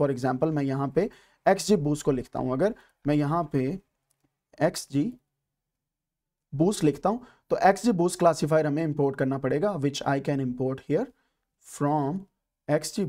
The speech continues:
boost। सबसे पहले तो मुझे कर्नल साहब सिलेक्ट करने हैं तो मैं इसको सिलेक्ट कर लेता हूँ। यहाँ पे लिखते हैं जी एक्सजी बूस्ट, इंपोर्ट एक्सजी बूस्ट क्लासिफायर। तो हमने ये तीन कर लिए, दो के बजाय मैं तीन कर लेता हूँ, ठीक है। And then best model हमने ये ले लिया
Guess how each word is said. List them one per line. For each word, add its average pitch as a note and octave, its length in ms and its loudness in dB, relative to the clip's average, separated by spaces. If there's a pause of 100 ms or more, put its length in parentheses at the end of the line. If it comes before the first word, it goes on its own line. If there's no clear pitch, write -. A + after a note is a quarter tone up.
boost। C3 300 -4
सबसे B2+ 260 -4
पहले C3+ 200 -2
तो C3 80 -4
मुझे A#2+ 180 -4
कर्नल B2+ 260 -4
साहब D3 200 -2
सिलेक्ट D3+ 280 -6
करने D3+ 200 -4
हैं E3+ 60 -10
तो D3+ 60 -6
मैं C3+ 120 -4
इसको C3+ 180 -12
सिलेक्ट C3 280 -8
कर A#2+ 80 -8
लेता C#3+ 240 -6
हूँ। A#3 60 -8 (500)
यहाँ D3 220 0
पे D3 100 0
लिखते B2+ 260 -4
हैं C#3+ 80 -2
जी D3+ 200 -4
एक्सजी C#3 320 -6
बूस्ट, C3 440 -6 (340)
इंपोर्ट D#3+ 360 4
एक्सजी C#3+ 240 -2
बूस्ट B2+ 260 -6
क्लासिफायर। - 460 -8 (560)
तो A#3 60 8
हमने A#3 220 4
ये B3 120 6
तीन G3+ 340 2
कर C#3+ 140 0
लिए, C3+ 200 -4
दो E3+ 220 6
के G3 100 4
बजाय F3+ 220 2
मैं E3+ 120 -2
तीन C#3 180 0
कर B2 120 -4
लेता E2+ 280 -6
हूँ, - 80 -14
ठीक D3 140 0
है। A#3 100 2 (400)
And E3+ 240 0
then B3+ 200 4 (220)
best G3+ 300 4
model E3 260 4
हमने E3+ 200 -2
ये D3+ 120 2
ले C3+ 140 -2
लिया D#3+ 240 0